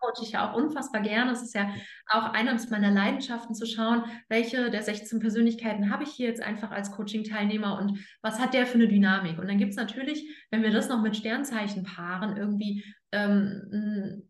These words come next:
ein Sternzeichen, der wie ein Steinbock, der sexuell sehr aktiv ist, der es auch härter möchte oder so,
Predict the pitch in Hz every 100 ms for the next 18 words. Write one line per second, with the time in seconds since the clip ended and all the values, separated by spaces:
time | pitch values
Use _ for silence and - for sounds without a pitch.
0 | - 208 - 220 240 262 233 226 226 208
1 | 208 202 202 196 - 202 202 214 233 226
2 | 220 214 202 196 196 - 220 220 226 214
3 | - - 233 226 202 220 220 - 220 226
4 | 208 220 208 202 202 208 208 208